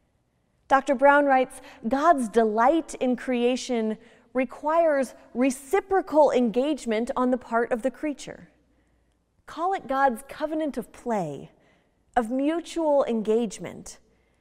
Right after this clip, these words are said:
whereby divine joy invites human response. It is incumbent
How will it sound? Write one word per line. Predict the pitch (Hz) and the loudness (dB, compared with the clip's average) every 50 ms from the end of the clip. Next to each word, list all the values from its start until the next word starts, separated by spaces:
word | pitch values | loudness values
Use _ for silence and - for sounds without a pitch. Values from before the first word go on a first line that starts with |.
| _ _ _ _ _ _ _ _ _ - | _ _ _ _ _ _ _ _ _ -4
whereby | 208 240 277 302 302 254 226 262 247 240 254 254 254 254 | 0 2 2 4 2 2 0 -2 -4 -2 0 0 0 0
divine | 190 208 214 185 170 185 233 240 285 320 330 330 311 277 | 0 0 -2 0 0 -2 -2 -2 -2 -2 -2 -2 -2 -2
joy | 202 160 214 190 185 190 185 190 190 202 - | -2 -2 -2 -2 0 0 0 0 -2 -2 -4
invites | 208 202 190 196 208 214 214 214 - - | -6 -6 -4 -2 -2 -2 -2 -4 -8 -16
human | - - - 294 311 302 262 214 180 170 175 | -16 -10 -6 -6 -4 -4 -4 -4 -6 -6 -8
response. | 180 190 180 - - - 240 196 170 156 - - - - - - - _ _ _ _ _ _ _ _ _ _ _ _ _ _ _ _ _ _ _ _ _ _ _ _ _ _ _ _ | -8 -8 -8 -10 -12 -10 -10 -10 -10 -12 -16 -20 -20 -18 -18 -18 -20 _ _ _ _ _ _ _ _ _ _ _ _ _ _ _ _ _ _ _ _ _ _ _ _ _ _ _ _
It | - 262 | 0 2
is | 277 269 233 | 2 2 4
incumbent | 269 262 254 233 - - - 359 370 330 294 277 233 220 220 208 | 4 2 2 2 -2 -2 0 2 2 4 4 4 4 2 2 0